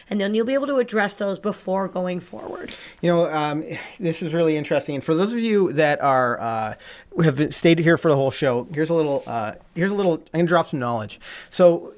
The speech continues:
Speaker 2: we all know, if you've taken a psychology course,
Speaker 1: I like when
Speaker 2: I,
Speaker 1: you
Speaker 2: I
Speaker 1: set
Speaker 2: love,
Speaker 1: things up like this,
Speaker 2: I,
Speaker 1: 'cause
Speaker 2: I,
Speaker 1: I get really
Speaker 2: I lo-,
Speaker 1: excited
Speaker 2: I
Speaker 1: as
Speaker 2: love
Speaker 1: well.
Speaker 2: psychology, uh, and I loved psychology when I was in school. It was something that I really enjoyed. And if you've taken a
Speaker 1: He
Speaker 2: psychology course,
Speaker 1: brainwashed me to marry
Speaker 2: you,
Speaker 1: him.
Speaker 2: you know, uh,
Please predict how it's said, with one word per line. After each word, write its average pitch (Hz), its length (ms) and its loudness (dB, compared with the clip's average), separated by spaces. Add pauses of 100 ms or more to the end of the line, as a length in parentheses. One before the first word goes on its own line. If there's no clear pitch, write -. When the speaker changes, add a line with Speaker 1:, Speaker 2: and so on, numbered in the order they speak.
Speaker 2:
we 190 220 4
all 196 180 6
know, 165 300 6
if 160 260 0
you've 160 100 -2
taken 214 160 2
a 208 40 2
psychology 143 480 0
course, 139 180 2
Speaker 1:
I 185 40 4
like 269 140 4
when 320 140 6
Speaker 2:
I, 359 40 -2
Speaker 1:
you 381 60 4
Speaker 2:
I - 40 8
Speaker 1:
set 240 100 6
Speaker 2:
love, 262 160 6
Speaker 1:
things 247 240 0
up 208 160 0
like 196 140 -2
this, 190 80 2
Speaker 2:
I, 185 100 6
Speaker 1:
'cause 208 180 -2
Speaker 2:
I, 214 160 6
Speaker 1:
I 226 40 2
get 226 180 -2
really 190 140 0
Speaker 2:
I 165 120 6
lo-, 190 140 8
Speaker 1:
excited 180 160 6
Speaker 2:
I 170 80 4
Speaker 1:
as 185 60 4
Speaker 2:
love 202 120 6
Speaker 1:
well. 156 60 -2
Speaker 2:
psychology, 139 760 2
uh, 131 220 2
and 160 140 4
I 160 60 6
loved 170 260 4
psychology 147 460 0
when 135 120 2
I 131 60 2
was 127 140 0
in 131 80 -6
school. 127 320 0
It 92 40 -2
was 120 80 -8
something 143 260 -2
that 135 100 0
I 135 40 6
really 160 300 2
enjoyed. 135 320 0
And 139 80 -6
if 143 220 -4
you've 135 100 -4
taken 151 180 0
a - 40 -6
Speaker 1:
He - 20 -6
Speaker 2:
psychology 247 420 4
course, 214 300 2
Speaker 1:
brainwashed - 60 -8
me 202 80 -2
to 185 80 -4
marry 180 260 2
Speaker 2:
you, 170 60 -8
Speaker 1:
him. 170 80 -4
Speaker 2:
you 214 260 2
know, 185 400 6
uh, 160 160 4